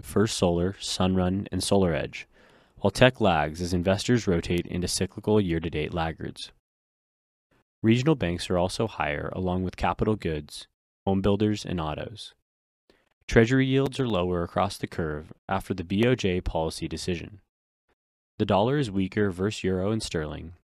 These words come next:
but firmer on the yen cross. Gold,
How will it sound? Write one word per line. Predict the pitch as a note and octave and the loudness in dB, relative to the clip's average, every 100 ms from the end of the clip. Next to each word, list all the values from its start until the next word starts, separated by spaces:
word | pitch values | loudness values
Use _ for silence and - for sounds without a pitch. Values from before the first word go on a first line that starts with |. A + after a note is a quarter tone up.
| - | -6
but | - | -6
firmer | - G2 F#2 G2+ G#3 | -2 -2 0 -2 -2
on | F#2+ | -4
the | F2+ | -4
yen | E2 D2 D2 | -6 -10 -8
cross. | - D2+ - - - _ _ _ _ _ _ _ _ _ | -4 -4 -6 -14 -16 _ _ _ _ _ _ _ _ _
Gold, | - G#2 A2 B2 | 0 2 2 -2